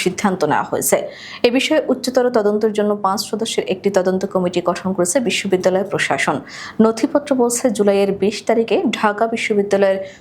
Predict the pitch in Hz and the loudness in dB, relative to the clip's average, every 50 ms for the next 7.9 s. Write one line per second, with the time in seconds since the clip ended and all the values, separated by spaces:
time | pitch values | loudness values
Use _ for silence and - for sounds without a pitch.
0 | - - - 247 233 226 226 247 247 - - 262 240 220 240 226 220 196 196 - | -6 -2 0 2 2 2 0 -2 -2 0 0 2 2 2 2 2 2 2 0 0
1 | - 196 196 196 196 202 202 - 185 175 190 214 - - 202 185 180 180 190 196 | 0 0 0 0 -2 -2 -4 -2 -2 0 0 0 0 0 0 0 0 0 0 0
2 | 208 202 220 208 214 - 185 185 - - - 180 175 196 - - - - - - | 2 2 0 0 2 0 0 0 0 -2 -2 0 0 0 0 -2 -4 -10 -16 -12
3 | - - 196 185 214 220 220 226 226 240 240 208 254 - 262 202 180 202 202 202 | -4 0 4 4 4 4 4 2 4 4 4 2 2 -2 -4 0 0 0 0 0
4 | - 226 233 233 233 226 208 196 190 185 208 208 208 208 208 208 - 180 185 185 | -2 -2 0 0 -2 -2 -2 -2 -2 0 2 2 2 2 0 -4 -6 -4 -4 -2
5 | - 220 196 202 202 202 - 196 185 190 185 185 185 180 180 175 180 180 175 - | 0 -2 0 -2 -2 -2 -2 -2 0 2 2 2 2 0 0 0 0 0 0 -4
6 | - - - - - 214 202 202 208 - 240 240 240 240 - - 233 214 214 220 | -14 -20 -10 0 0 2 2 2 0 0 0 2 2 0 0 0 0 0 0 0
7 | 220 214 208 202 196 196 190 208 202 196 180 190 202 202 220 220 220 | 0 0 0 0 0 0 2 0 0 0 2 0 2 2 2 0 0